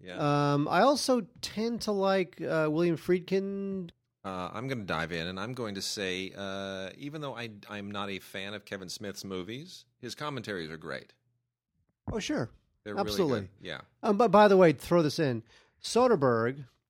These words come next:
Speaker 2: did a commentary for The Third Man.
Speaker 1: Yeah. Which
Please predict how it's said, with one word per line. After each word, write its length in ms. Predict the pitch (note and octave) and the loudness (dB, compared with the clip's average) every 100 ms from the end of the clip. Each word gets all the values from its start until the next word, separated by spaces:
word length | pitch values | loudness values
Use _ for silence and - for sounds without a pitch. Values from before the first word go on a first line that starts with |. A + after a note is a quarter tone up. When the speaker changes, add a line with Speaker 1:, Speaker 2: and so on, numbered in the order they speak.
| _ _ A#2 | _ _ -2
Speaker 2:
did 220 | A#2 D3+ | 4 4
a 60 | D3 | 4
commentary 680 | D#3 E3+ E3+ - D#3+ D3 | 4 4 4 2 4 4
for 160 | C#3 C#3+ | 4 2
The 100 | B2 | 2
Third 260 | - D#3 B2 | 4 2 4
Man. 380 | B2+ A2 F2+ - _ _ _ _ _ _ | -2 -4 -10 -16 _ _ _ _ _ _
Speaker 1:
Yeah. 160 | G#2 | -8
Which 40 | D2+ | -8